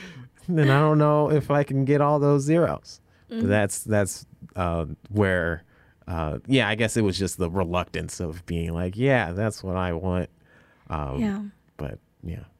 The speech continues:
Speaker 1: No, there was no research there. That was, I
Speaker 2: Yeah,
Speaker 1: think
Speaker 2: that
Speaker 1: that's
Speaker 2: was
Speaker 1: part
Speaker 2: just,
Speaker 1: of
Speaker 2: like,
Speaker 1: the
Speaker 2: what your gut was saying.
Speaker 1: Yeah, that, I think that's part of the reason why I was like, "Oh, man, I should probably do more research before saying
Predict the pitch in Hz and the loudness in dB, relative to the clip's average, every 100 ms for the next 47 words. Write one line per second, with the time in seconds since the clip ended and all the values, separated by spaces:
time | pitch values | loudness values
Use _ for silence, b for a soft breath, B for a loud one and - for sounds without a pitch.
0 | - 123 135 131 156 147 139 135 110 107 | -2 2 4 4 4 4 4 2 2 0
1 | - 82 - - - _ - 80 90 - | 0 -4 -8 -14 -18 _ -8 -6 -8 -6
2 | 78 78 - - _ _ _ - - 254 | -6 -6 -10 -18 _ _ _ -8 0 2
3 | 214 190 190 214 190 87 170 170 80 185 | 4 2 2 2 2 2 0 0 -2 0
4 | 185 165 - 190 165 156 151 - - - | 0 0 -2 -6 -6 -6 -6 -8 -8 -12
5 | - - 50 - 208 73 85 67 - 123 | -10 -12 -14 -4 -2 0 -2 -4 0 0
6 | 104 98 - 107 104 107 117 117 117 110 | 0 0 2 2 2 2 2 2 2 2
7 | 110 107 101 87 87 80 87 85 90 - | 2 2 2 0 0 0 -2 -2 -2 -6
8 | 76 80 85 85 87 90 - 101 95 98 | -8 -4 -2 -2 -4 -6 -6 -2 0 2
9 | 110 107 87 76 71 82 85 90 - - | 2 2 -2 -4 -6 -6 -4 -6 -8 -4
10 | 90 87 85 | -2 -2 -2